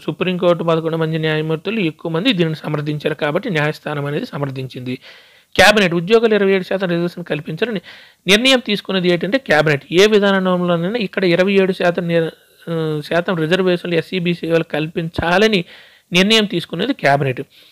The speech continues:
అధ్యక్షుడు ఏం చేస్తారంటే ఈ నిర్ణయం గురించి సాధారణ ప్రకటన చేస్తారు. పార్లమెంట్లో సాధారణ ప్రకటన చేసేవారు ఎవరంటే అధ్యక్షుడు. ప్రభుత్వ అధికారులు ఉత్తర్వును విడుదల చేసి నిర్ణయాన్ని అమలు చేశారు. ఈ ఉత్తర్వులను అమలు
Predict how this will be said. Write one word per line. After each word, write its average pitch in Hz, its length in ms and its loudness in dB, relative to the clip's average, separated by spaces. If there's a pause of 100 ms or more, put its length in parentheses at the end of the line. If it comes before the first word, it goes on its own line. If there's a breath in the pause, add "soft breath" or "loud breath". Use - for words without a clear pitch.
(220 soft breath)
అధ్యక్షుడు 180 460 4
ఏం 180 300 2
చేస్తారంటే 175 420 0
ఈ 185 100 0
నిర్ణయం 196 380 0
గురించి 185 240 0
సాధారణ 175 460 4
ప్రకటన 165 380 -2
చేస్తారు. 147 220 -6
పార్లమెంట్లో 165 540 0
సాధారణ 160 360 0
ప్రకటన 156 300 -4
చేసేవారు 143 460 -4
ఎవరంటే 143 300 0 (100)
అధ్యక్షుడు. 135 420 -6 (640 loud breath)
ప్రభుత్వ 240 260 6
అధికారులు 180 420 4
ఉత్తర్వును 214 400 0
విడుదల 185 260 2
చేసి 190 280 0
నిర్ణయాన్ని 175 420 0
అమలు 151 260 0
చేశారు. 139 280 -6
ఈ 170 80 -2
ఉత్తర్వులను 185 460 2
అమలు 170 200 0